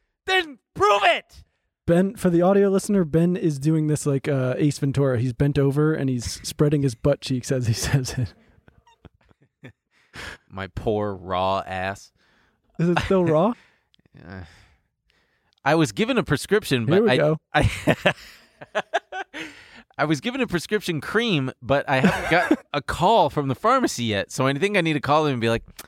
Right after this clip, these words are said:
Speaker 1: "Uh, do you have my ass cream?"
Speaker 2: Man, we
Speaker 1: It's
Speaker 2: are
Speaker 1: all the
Speaker 2: just,
Speaker 1: way in Burbank.
Speaker 2: we're just built different.
Speaker 1: Uh, who, you and I?
Speaker 2: Yeah.
Speaker 1: Why? Your ass is
Speaker 2: No,
Speaker 1: fine?
Speaker 2: it, it just reminded me of, uh, s-, I got back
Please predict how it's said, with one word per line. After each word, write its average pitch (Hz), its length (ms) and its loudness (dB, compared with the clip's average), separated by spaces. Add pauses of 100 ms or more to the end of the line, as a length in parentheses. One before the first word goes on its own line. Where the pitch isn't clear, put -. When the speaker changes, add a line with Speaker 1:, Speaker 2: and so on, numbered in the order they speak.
(120)
Speaker 1:
"Uh, 135 240 0
do 113 120 -4
you 135 80 0
have 151 120 0
my 147 120 0
ass 131 280 0
cream?" 151 380 -4 (880)
Speaker 2:
Man, 196 320 4 (120)
we 208 180 6
Speaker 1:
It's 427 120 4
Speaker 2:
are 180 40 6
Speaker 1:
all 185 60 6
the 339 60 6
Speaker 2:
just, 185 60 6
Speaker 1:
way 190 120 6
in 139 100 0
Burbank. 151 760 2 (140)
Speaker 2:
we're 208 160 4
just 349 320 -2
built 160 240 2
different. 135 400 -4 (200)
Speaker 1:
Uh, 135 80 0 (120)
who, 131 180 2
you 107 220 0
and 127 100 0
I? 175 180 0
Speaker 2:
Yeah. 170 340 2 (400)
Speaker 1:
Why? 185 260 0
Your 104 200 0
ass 120 280 4
is 165 40 4
Speaker 2:
No, 240 140 6
Speaker 1:
fine? 127 420 2
Speaker 2:
it, 226 60 4
it 190 60 4
just 247 180 -2
reminded 190 480 2
me 185 140 4
of, 147 260 -2 (260)
uh, 147 400 0 (140)
s-, 180 80 -6 (1080)
I 170 140 4
got 185 180 4
back 170 320 2